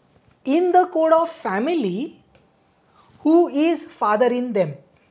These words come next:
A hash P, A is mother of B, so A is mother of B। ये पहले से हुआ, A is mother of B। ओके, B dollar C, B is brother of C,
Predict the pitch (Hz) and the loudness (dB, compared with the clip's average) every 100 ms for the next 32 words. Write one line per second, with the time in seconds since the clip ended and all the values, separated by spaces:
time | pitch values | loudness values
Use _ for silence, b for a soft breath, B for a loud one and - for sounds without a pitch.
0 | _ - 220 254 285 277 - _ _ _ | _ -6 -2 0 0 -4 -12 _ _ _
1 | - 240 - - 233 185 - - _ _ | -12 -10 -10 -8 -4 -4 -6 -18 _ _
2 | _ - 247 277 277 277 254 269 220 214 | _ -6 0 0 0 -4 -6 -4 -2 -2
3 | 214 233 226 214 175 180 147 - 180 - | 0 2 2 0 -4 -6 -8 -12 -16 -16
4 | _ - 185 180 202 277 - - - - | _ -14 -8 -6 -6 -8 -14 -20 -20 -12
5 | 190 202 254 - - 196 175 165 165 196 | -8 -6 -8 -12 -14 -10 -8 -6 -8 -10
6 | - - 160 - _ - 185 185 180 185 | -12 -12 -12 -14 _ -14 -12 -8 -8 -10
7 | 196 185 185 - 185 180 175 170 165 160 | -10 -10 -12 -14 -10 -8 -8 -10 -10 -12
8 | 196 - - - b b b - 175 254 | -14 -16 -20 -20 b b b -8 -2 -2
9 | 254 208 214 214 214 214 - B B B | -2 2 2 2 -4 -8 -8 B B B
10 | B - 175 247 277 277 269 233 262 262 | B -8 -2 2 4 4 0 -4 -4 -4
11 | 196 226 226 233 226 226 226 - 220 | -4 -2 0 0 -2 -2 -4 -8 -6